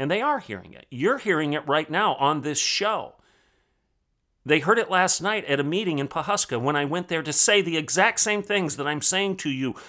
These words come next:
right now on this show. If I can challenge people to wake up and take responsibility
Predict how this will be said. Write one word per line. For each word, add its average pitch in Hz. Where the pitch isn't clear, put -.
right 180
now 180
on 170
this 151
show. 185
If 160
I 185
can 233
challenge 220
people 143
to 139
wake 160
up 180
and 160
take 175
responsibility 160